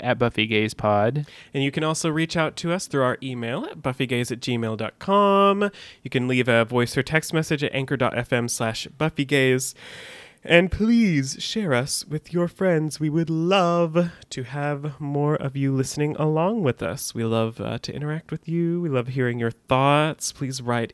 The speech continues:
Speaker 2: in. Let us know what you're thinking about our thoughts. Tell us if, uh, we missed something that you were, you thought about, about the episodes. This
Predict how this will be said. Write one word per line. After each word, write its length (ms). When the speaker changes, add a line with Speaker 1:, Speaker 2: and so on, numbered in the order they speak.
Speaker 2:
in. 480
Let 120
us 160
know 140
what 140
you're 100
thinking 460
about 340
our 220
thoughts. 640
Tell 220
us 240
if, 180
uh, 320
we 160
missed 380
something 640
that 280
you 180
were, 240
you 260
thought 240
about, 240
about 180
the 140
episodes. 600
This 640